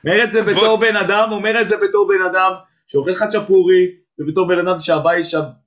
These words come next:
Speaker 1: בבית שלו יש לפחות שני אנשים שמדברים גרוזינית שוטף. די.
Speaker 2: בוג-, <laughs> אתה כזה בוגד. <laughs>
Speaker 1: אני כזה בוגד, בסדר, היה, היה איזה קטע, אני אספר.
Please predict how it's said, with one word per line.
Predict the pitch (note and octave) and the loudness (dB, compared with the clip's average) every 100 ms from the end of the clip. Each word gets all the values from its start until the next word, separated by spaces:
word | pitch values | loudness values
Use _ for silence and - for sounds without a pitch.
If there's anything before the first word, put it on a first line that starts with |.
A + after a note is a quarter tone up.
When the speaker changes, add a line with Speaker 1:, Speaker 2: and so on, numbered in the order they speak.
| _ | _
Speaker 1:
בבית | C#3 D3 F3 | -2 0 0
שלו | E3+ E3+ | 0 0
יש | E3+ | -2
לפחות | D#3+ C3+ F#3+ F3+ | -6 -4 -4 -2
שני | E3+ | -2
אנשים | D#3+ D#3 E3 | -2 -4 -6
שמדברים | D#3+ D3+ D3+ D#3 | -6 -2 -2 -2
גרוזינית | C3 C3 D#3 D3+ | -2 0 0 -2
שוטף. | B2+ B2+ D#3 D3+ _ _ _ _ _ _ _ _ _ _ _ _ _ _ _ _ _ _ _ - | -4 0 0 -2 _ _ _ _ _ _ _ _ _ _ _ _ _ _ _ _ _ _ _ -6
די. | B2 G#2+ A2 | -4 -4 -6
Speaker 2:
בוג-, | D3 C#3+ E3 - - D3 _ _ _ _ _ - | -10 -10 -12 -18 -20 -20 _ _ _ _ _ -8
<laughs> | G3 - - - - - G3+ | -8 -10 -20 -20 -14 -8 -8
אתה | - E3+ | -8 -12
כזה | - E3 D#3+ | -8 -4 -4
בוגד. | F3+ B3 C#3+ E3+ E3+ A3 - - | -2 -2 -2 -2 -4 -8 -10 -12
<laughs> | B3+ - - - | -12 -10 -12 -8
Speaker 1:
אני | C#3+ D3 | -6 -2
כזה | D3+ C3+ | -2 -2
בוגד, | E3+ G3+ E3 E3+ | 0 0 0 -2
בסדר, | D3+ - F3 D3+ | -4 -2 0 0
היה, | C#3 E3+ - | 0 -2 -4
היה | A#2+ D#3+ | -2 -2
איזה | C#3+ | -2
קטע, | C3 C#3+ - | -4 -4 -4
אני | A2 | -6
אספר. | G#2+ - - C3 | -10 -12 -6 -4